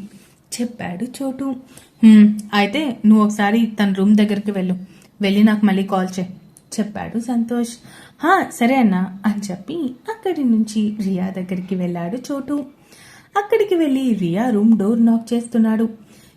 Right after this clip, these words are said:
ఈ టైంలో ఎవరు అనుకొని, "హా, వస్తున్నా," అని చెప్పి వెళ్ళి రూమ్ డోర్ ఓపెన్ చేసింది రియా. "అన్న మీతో మాట్లాడతాడంట," అని చెప్పి ఫోన్ తీసుకొని రియాకి ఇచ్చాడు చోటు.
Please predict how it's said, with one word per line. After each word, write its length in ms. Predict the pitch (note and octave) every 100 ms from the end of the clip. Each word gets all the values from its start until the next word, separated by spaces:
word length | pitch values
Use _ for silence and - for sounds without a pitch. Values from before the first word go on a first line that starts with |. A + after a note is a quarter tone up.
| _ G#3
ఈ 160 | A3+
టైంలో 360 | G3 D4+ C4+ B3+
ఎవరు 300 | A#3+ A#3 A#3 - -
అనుకొని, 560 | A3+ A3 F#3+ A#3+ C4+ - - -
"హా, 380 | - D#4 G4+ F#4 - A#3+
వస్తున్నా," 520 | B3+ B3+ F#4 F#4 C4+ - _
అని 180 | A3 A#3
చెప్పి 560 | G#3+ F#3+ - A#3+ G#3+ G#3
వెళ్ళి 420 | G#3 G3 F3+ A3+
రూమ్ 320 | B3 B3+ D4 A3
డోర్ 220 | A3 G#3+ -
ఓపెన్ 300 | F#3+ F#3+ F#3+ F#3+
చేసింది 460 | F3+ F#3 F3+ - - _
రియా. 360 | B3+ C4+ C#4+ C#4 - _ - - - _ -
"అన్న 180 | G#3+ B3
మీతో 220 | C4 C4
మాట్లాడతాడంట," 760 | C4 A3 A3+ A3 A3 G3+ F3+ F3+
అని 400 | - - G#3 G#3
చెప్పి 360 | F3+ - - E4+ A3+ - - _ -
ఫోన్ 300 | G#4 G#4+ G#4
తీసుకొని 560 | D4 - A3 A3 G#3 G3+
రియాకి 400 | F#3+ F3+ F#3+ G#3
ఇచ్చాడు 380 | G#3 G3 F3+
చోటు. 520 | B3+ - A#3+ B3+ C4